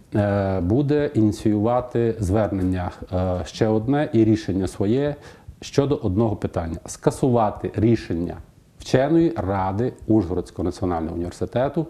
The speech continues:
від восьмого листопада, е, цього року. Тобто конкретно в пункті, де йдеться про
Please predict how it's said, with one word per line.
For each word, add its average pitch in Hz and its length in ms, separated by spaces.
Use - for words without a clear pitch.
від 87 120
восьмого 85 580
листопада, 147 880
е, 87 120
цього 101 260
року. 82 220
Тобто 113 360
конкретно 151 560
в 113 100
пункті, 170 640
де 110 140
йдеться 135 420
про 117 460